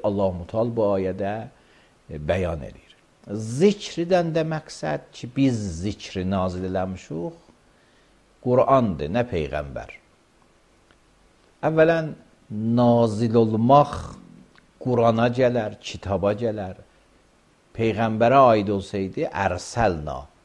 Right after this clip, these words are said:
göndərmək kəlməsi işlənərdi, nə nəzzəlna. Buna oxşar ayələrə baxsaq, görürük ki, burada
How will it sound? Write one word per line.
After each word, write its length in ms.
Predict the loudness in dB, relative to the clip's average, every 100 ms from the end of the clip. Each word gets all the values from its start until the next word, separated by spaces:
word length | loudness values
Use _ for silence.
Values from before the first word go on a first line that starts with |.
| _ _ _ _
göndərmək 960 | 0 2 2 0 0 2 2 2 2 0 -12 -18 _ _ _ _ _ _ _ _ _
kəlməsi 640 | -10 -4 -4 -2 -6 -6 -12
işlənərdi, 800 | -8 -6 -4 -4 -4 -4 -6 -8 _ _ -2
nə 200 | 2 4
nəzzəlna. 960 | 4 2 0 -4 -6 -6 -8 -12 -14 -16 _ _ _ _ _
Buna 280 | 4 6 4 2 -4 0
oxşar 720 | 0 0 -8 -4 2 4 4 2 4
ayələrə 640 | 6 6 4 4 2 2
baxsaq, 640 | 2 0 -2 -4 -2 -4 -10 _ _ _
görürük 380 | -2 0 -2 -6
ki, 120 | -8
burada 580 | -4 -4 0 0 0 -2